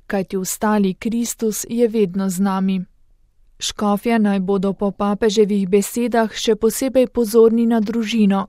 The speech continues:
ki je domača cerkev in tudi najzanesljivejše zagotovilo družbene obnove, prav tako pa je najustreznejše območje za nastanek poklicev.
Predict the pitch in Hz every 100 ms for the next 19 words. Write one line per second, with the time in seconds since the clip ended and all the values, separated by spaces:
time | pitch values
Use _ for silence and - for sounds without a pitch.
0 | _ - 202 196 196 196 208 214 202 196
1 | - 226 226 - 196 - - 208 226 233
2 | 220 226 240 208 202 196 190 233 233 208
3 | 196 - 196 190 196 196 202 190 220 214
4 | 196 208 202 180 196 202 202 202 202 196
5 | 185 185 - - - _ _ 220 208 185
6 | 190 - 240 247 - 196 190 190 190 214
7 | 226 185 - 240 240 233 240 226 - 240
8 | 208 208 208 202 - 233 208 233 240 -
9 | 220 214 214 - 247 - 233 196 - 190